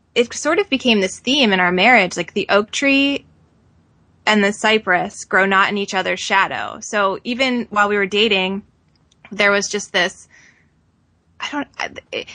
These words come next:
it just became us, this idea that we weren't gonna grow in each other's shadow. We didn't want to overshadow each other. We wanted to be together and yet stand apart.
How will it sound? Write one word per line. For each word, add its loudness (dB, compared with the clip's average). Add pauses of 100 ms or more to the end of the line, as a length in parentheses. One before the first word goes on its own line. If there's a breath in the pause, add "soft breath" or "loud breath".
it 2
just 0
became 4
us, 4
this -10
idea 2
that 0
we 2
weren't 0
gonna 0
grow 2
in 4
each -2
other's 0
shadow. 2
We 0
didn't -2
want -4
to -6
overshadow 0
each -2
other. 2
We 2
wanted 2
to -8
be -4
together 2
and 2
yet 0
stand 0
apart. 0